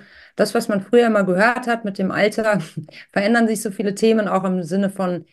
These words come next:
innerer Ruhe, Einstellung. Ist jetzt vielleicht auch wieder so ein bisschen Klischee, Stereotyp, aber bei mir kann man, also ich beobachte das schon selbst an mir, dass ich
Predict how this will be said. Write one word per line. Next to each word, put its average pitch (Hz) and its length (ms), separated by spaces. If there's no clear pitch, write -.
innerer 220 440
Ruhe, 180 500
Einstellung. 190 680
Ist 220 120
jetzt 240 140
vielleicht 233 280
auch 277 160
wieder 226 180
so 190 80
ein 190 60
bisschen 196 380
Klischee, 208 800
Stereotyp, 208 760
aber 214 320
bei 196 100
mir 233 220
kann 269 160
man, 262 180
also 196 180
ich 247 140
beobachte 262 400
das 208 140
schon 226 240
selbst 190 360
an 185 140
mir, 185 100
dass 190 180
ich - 180